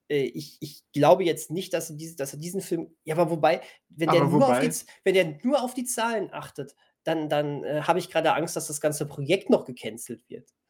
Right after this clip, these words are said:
Speaker 2: Das glaube ich nicht. Also, ich glaube, der wird
Speaker 1: Es ist
Speaker 2: kommen,
Speaker 1: zu viel
Speaker 2: ab-
Speaker 1: Pre-, es ist zu viel Prestige
Speaker 2: Ge-,
Speaker 1: dahinter,
Speaker 2: genau,
Speaker 1: ne?
Speaker 2: weil
Speaker 1: Mit den Oscars und
Speaker 2: mit,
Speaker 1: sowas,
Speaker 2: ja,
Speaker 1: ja.
Speaker 2: aber ich glaube halt, oder ich könnte mir vorstellen, dass er da Einfluss nimmt, spätestens im Schnitt.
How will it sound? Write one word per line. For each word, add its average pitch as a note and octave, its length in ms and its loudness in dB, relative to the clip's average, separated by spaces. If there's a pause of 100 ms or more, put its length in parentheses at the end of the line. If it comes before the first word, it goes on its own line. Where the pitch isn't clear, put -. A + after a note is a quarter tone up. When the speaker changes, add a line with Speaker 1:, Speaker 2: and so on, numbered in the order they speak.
(280)
Speaker 2:
Das C3 240 -6
glaube C3+ 240 -2
ich B2+ 80 -8
nicht. C#3+ 320 -4
Also, A2+ 160 -10
ich B2 180 -12
glaube, C3 280 -2
der A#2+ 160 -6
wird A#2+ 140 -2
Speaker 1:
Es - 80 0
ist - 120 4
Speaker 2:
kommen, - 0 -
Speaker 1:
zu D3 100 4
viel G#3 180 0
Speaker 2:
ab- - 40 -4
Speaker 1:
Pre-, F#3+ 260 2
es E3 200 0
ist F#3+ 100 -2
zu G3 80 0
viel G#3+ 140 -4
Prestige G#3 440 -2 (140)
Speaker 2:
Ge-, B2+ 160 2
Speaker 1:
dahinter, - 140 0
Speaker 2:
genau, B2 300 4
Speaker 1:
ne? - 20 -10
Speaker 2:
weil C3 140 2
Speaker 1:
Mit - 20 -
den D#3+ 100 2
Oscars C#3+ 440 -2
und C#3 60 -8
Speaker 2:
mit, - 20 -12
Speaker 1:
sowas, C3+ 360 -8
Speaker 2:
ja, - 20 -2
Speaker 1:
ja. D3 300 4
Speaker 2:
aber C#3+ 180 0
ich C#3+ 160 -6
glaube C3 360 -2
halt, D3 400 -4
oder C3 240 -6
ich - 180 -14
könnte C#3+ 260 -4
mir D3+ 100 -4
vorstellen, B2 520 -8
dass A2 160 -8
er A#2+ 80 -10
da A#2+ 100 -6
Einfluss C#3+ 640 -10
nimmt, A2 200 -8
spätestens A2+ 540 -10
im A#2 100 -10
Schnitt. - 460 -14